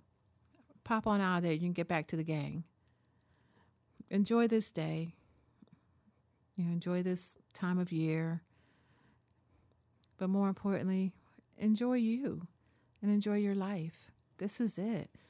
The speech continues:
This is the ride, people. We are on the ride of our life. Let's strap in. Let's go. You ready? I'm assuming that's a yes. I didn't technically hear a response because, again, this is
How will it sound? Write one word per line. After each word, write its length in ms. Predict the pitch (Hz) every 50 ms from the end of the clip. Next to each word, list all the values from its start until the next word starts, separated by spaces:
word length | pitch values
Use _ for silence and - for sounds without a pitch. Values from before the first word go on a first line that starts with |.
| _ _ _
This 160 | - 226 226 269
is 140 | 233 -
the 120 | - 175 151
ride, 460 | 151 160 170 190 214 214 196 170 -
people. 340 | - - 131 131 - 135 147
We 200 | 180 208 220 226
are 80 | 220
on 140 | 202 185 170
the 100 | 156 147
ride 300 | 147 165 180 190 202 202
of 100 | 208 -
our 180 | 190 185 196 208
life. 500 | 190 165 170 196 202 180 - - 165 - - - - - _ _ - _ _ - _ _ -
Let's 120 | - - -
strap 440 | - - - 190 208 220 - - 208
in. 360 | 214 220 185 151 151 156 - _ _ _ _ _ - -
Let's 280 | - 170 196 - - -
go. 440 | - 180 185 196 160 139 143 151 - _ _ _ _ _ _ _ _ - - _ _ _ _ -
You 180 | 180 180 160
ready? 480 | 151 170 185 208 233 285 302 277 - - _ _ _ _ _ _ _ _ _ _ _ _ _ _ _ _ _ _ _ _ _ _ _ _ _ _ _ - -
I'm 140 | 185 185
assuming 600 | 180 165 - - - 190 180 185 180 165 151 147
that's 260 | 113 82 - - - 127
a 40 |
yes. 380 | 143 151 143 - - - - -
I 60 | 135
didn't 360 | 139 151 - 139 147 147 - -
technically 420 | - 151 - - 156 - 151 147
hear 220 | 143 - 170 156 139
a 20 |
response 420 | 135 135 - - 143 135 139 -
because, 220 | - 139 - 143 151
again, 240 | 147 151 147 139 139
this 160 | 139 - -
is 240 | 131 - - -